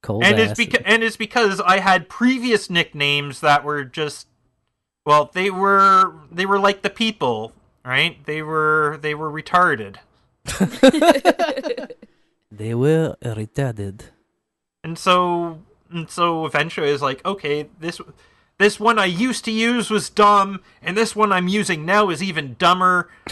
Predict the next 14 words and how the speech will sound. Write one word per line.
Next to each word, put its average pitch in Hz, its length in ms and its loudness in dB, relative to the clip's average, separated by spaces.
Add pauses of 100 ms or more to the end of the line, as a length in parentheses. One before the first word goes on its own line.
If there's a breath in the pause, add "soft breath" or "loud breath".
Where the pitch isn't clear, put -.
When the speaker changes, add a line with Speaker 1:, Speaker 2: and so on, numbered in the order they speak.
(140 loud breath)
Speaker 2:
I'm 233 220 2
just 226 220 0
Speaker 1:
<laughs> - 0 -
Speaker 2:
gonna, 160 560 4
I'm 208 160 -4
just 220 160 -8
gonna 180 160 -8
go 170 280 0
with 160 220 0
a 147 60 -6
new 147 240 -6
one 147 320 0
that 123 100 0
actually 131 500 -2